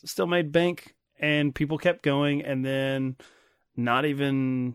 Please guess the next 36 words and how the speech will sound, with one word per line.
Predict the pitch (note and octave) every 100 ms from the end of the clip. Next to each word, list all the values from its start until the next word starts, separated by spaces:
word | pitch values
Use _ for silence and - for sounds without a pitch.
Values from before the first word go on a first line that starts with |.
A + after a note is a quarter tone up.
| - -
you | A#2
know, | A2+
it |
was | A#2+
two | E3
thousand | D#3 C#3 B2+
twelve | B2+ C3+ D3 C3+
when | C#3
these, | B2 B2+ C3
these | C3+ B2
were | A#2+
announced, | A2+ B2+ C3 -
so | A#2
not | C#3
even | E3 C#3+
a | B2+
decade | A#2 D3 C#3 A#2 A#2+ B2+ -
had | A#2 -
passed. | B2+ A2 A2+
I | C3
guess | C3+ C#3
a |
decade | A2+ B2+ B2 B2 A2
from, | A2+ A2+ G#2+ -
you | B2
know, | G2 F#2 A2+ - _ _ _ _ -
Revenge | A#2 C3+ B2
of |
the | A2+
Sith | - B2+ -
to | - B2
Force | - A#2+ B2+
Awakens | A#2 A#2 A2
actually | A2+ -
being | A#2+ A2+
released, | G#2 A#2+ F3+ B2+ -